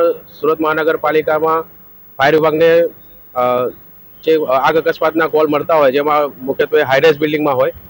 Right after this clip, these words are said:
જે વીસથી બાવીસ માળના બિલ્ડિંગ હોય, એમાં જો આગનો કોલ મળતા હોય અને કોઈ માણસો ફસાયેલા હોય, એને બચાવને રેસ્ક્યુ કામ કરવા હાથ ધરવાના હોય, તો આ પ્રકારના અત્યાધુનિક વાહનનો ઉપયોગ કરીને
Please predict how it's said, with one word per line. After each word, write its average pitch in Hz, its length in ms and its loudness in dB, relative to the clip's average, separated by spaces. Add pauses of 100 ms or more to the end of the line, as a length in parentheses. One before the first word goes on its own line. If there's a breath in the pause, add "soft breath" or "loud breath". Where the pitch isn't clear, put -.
(300)
જે 143 160 0 (280)
વીસથી 143 240 -2
બાવીસ 156 300 2
માળના 160 340 0
બિલ્ડિંગ 147 360 -2
હોય, 143 220 2 (300)
એમાં 147 200 -2
જો 160 80 2
આગનો 143 280 0
કોલ 151 280 -2
મળતા 151 280 -2
હોય 160 180 2 (300)
અને 147 100 -2
કોઈ 156 120 2
માણસો 143 360 0
ફસાયેલા 151 440 0
હોય, 151 260 -2 (340)
એને 147 100 0
બચાવને 151 420 0
રેસ્ક્યુ 143 260 -2
કામ 151 200 0
કરવા 147 420 0
હાથ 147 140 -4
ધરવાના 156 320 0
હોય, 123 200 -2 (400)
તો 165 60 0
આ 160 260 2
પ્રકારના 170 580 0
અત્યાધુનિક 160 520 -2
વાહનનો 156 300 2
ઉપયોગ 160 280 0
કરીને 165 480 0